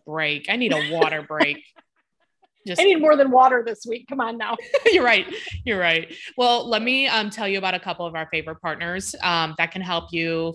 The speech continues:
Speaker 1: find leads and do what you need to do. So, um, our first partner, gosh, I don't know. I love all of our partners. You
Speaker 2: Which
Speaker 1: know?
Speaker 2: one do you love the most?
Speaker 1: <laughs> Oh, that's a good question.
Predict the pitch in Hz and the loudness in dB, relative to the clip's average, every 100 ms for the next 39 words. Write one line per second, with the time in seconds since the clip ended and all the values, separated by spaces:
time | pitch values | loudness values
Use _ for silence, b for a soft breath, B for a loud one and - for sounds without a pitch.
0 | - 190 220 202 190 190 185 165 160 156 | -2 0 0 -2 -4 -2 -4 -6 -8 -8
1 | 156 160 151 147 147 143 147 B B B | -10 -8 -8 -6 -2 -2 -4 B B B
2 | - - 196 196 196 - 180 170 170 175 | -4 4 6 6 4 4 2 2 0 -4
3 | - _ 196 185 - 208 233 254 - - | -8 _ -4 -4 -4 -4 -2 -4 -8 -12
4 | - - _ _ _ _ - 170 135 151 | -16 -18 _ _ _ _ -8 -6 -4 -4
5 | 160 226 - - 190 - 180 208 175 165 | -2 -4 -8 -12 -10 -6 -4 -2 0 -2
6 | - 202 285 339 - 143 139 135 - 139 | -2 2 2 0 -2 -4 -6 -8 -10 -12
7 | 127 127 135 - - - _ _ _ _ | -14 -14 -12 -8 -8 -10 _ _ _ _
8 | - 180 170 - 269 240 214 240 262 - | -2 0 2 0 0 -2 0 0 0 -2
9 | - - _ _ _ - - - 381 466 | -12 -20 _ _ _ 0 0 6 10 10
10 | 494 415 466 494 403 427 381 392 480 - | 10 10 8 6 6 4 6 8 6 6
11 | 359 311 302 | 6 6 6